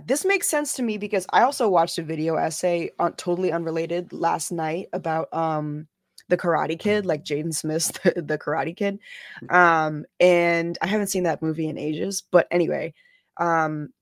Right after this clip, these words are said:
Speaker 1: the, the original Karate Kid is, it's about fucking karate.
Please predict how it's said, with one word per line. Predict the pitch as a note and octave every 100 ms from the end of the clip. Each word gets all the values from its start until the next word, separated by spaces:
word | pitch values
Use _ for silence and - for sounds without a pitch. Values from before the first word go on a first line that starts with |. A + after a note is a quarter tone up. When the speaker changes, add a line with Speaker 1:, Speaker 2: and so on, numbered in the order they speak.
| _ _ _ _ _ _ _ -
Speaker 1:
the, | D#3 G3 F#3+ F#3 F#3 F3+ D#3
the | G3+ F#3
original | F3+ D4 F4 D4
Karate | A3+ G3 E3+ D3+ -
Kid | - C#3 - G#3+ A#3+ _ _ _ _ -
is, | E3 D#3 E3 - - -
it's | E3 D#3
about | E3 D#3 D#3 E3 _ _ _ _ _ _ _
fucking | - D#3+ D#3 E3 D#3 F3 E3+ - _
karate. | - F3+ B3+ G3+ -